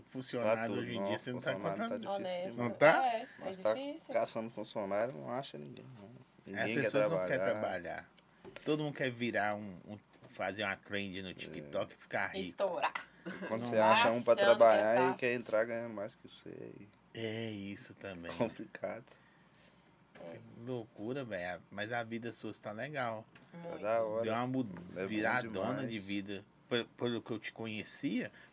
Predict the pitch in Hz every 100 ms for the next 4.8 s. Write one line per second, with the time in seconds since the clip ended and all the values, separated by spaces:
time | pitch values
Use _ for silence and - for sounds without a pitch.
0 | - 110 117 - 190 - - 220 165 110
1 | 101 85 - 85 92 117 123 139 165 139
2 | 107 107 110 - - - - - - 127
3 | 120 - - 320 - - - - 554 587
4 | - 156 143 147 151 - 135 -